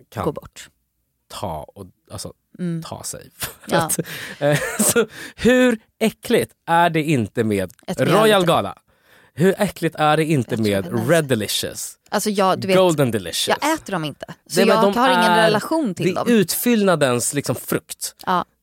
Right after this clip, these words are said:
Speaker 2: Men
Speaker 1: Utfy-
Speaker 2: är de lite mjöliga?
Speaker 1: Alltid, tycker jag.
Speaker 2: Ja. Nej, men det är ju det där
Speaker 1: Och
Speaker 2: att
Speaker 1: inte
Speaker 2: ett
Speaker 1: syrliga
Speaker 2: äpple,
Speaker 1: alls.
Speaker 2: nej, och det är ju där, ett äpple måste ju vara, jag kan, jag kan tycka att det är gott att äta ett äpple typ när man äter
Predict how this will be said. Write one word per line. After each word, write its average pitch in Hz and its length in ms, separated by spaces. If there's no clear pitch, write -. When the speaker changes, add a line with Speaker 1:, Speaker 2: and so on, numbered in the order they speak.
Speaker 2:
Men 247 120
Speaker 1:
Utfy- 311 120
Speaker 2:
är 311 40
de 311 120
lite 294 200
mjöliga? 254 480
Speaker 1:
Alltid, - 420
tycker - 220
jag. - 180
Speaker 2:
Ja. 208 200
Nej, 247 80
men 277 120
det 294 60
är - 20
ju 302 80
det 294 60
där 277 100
Speaker 1:
Och 226 100
Speaker 2:
att 262 60
Speaker 1:
inte 185 120
Speaker 2:
ett 196 140
Speaker 1:
syrliga 220 400
Speaker 2:
äpple, 233 180
Speaker 1:
alls. - 220
Speaker 2:
nej, 262 320
och 247 100
det 262 80
är 254 40
ju 262 60
där, 220 180
ett 196 120
äpple 233 260
måste 233 360
ju 190 60
vara, 170 240
jag 240 160
kan, 277 180
jag 240 140
kan 254 100
tycka 254 160
att 226 60
det 208 60
är - 20
gott 180 180
att 175 60
äta 165 100
ett 160 100
äpple 160 240
typ - 200
när 160 100
man 156 140
äter 151 300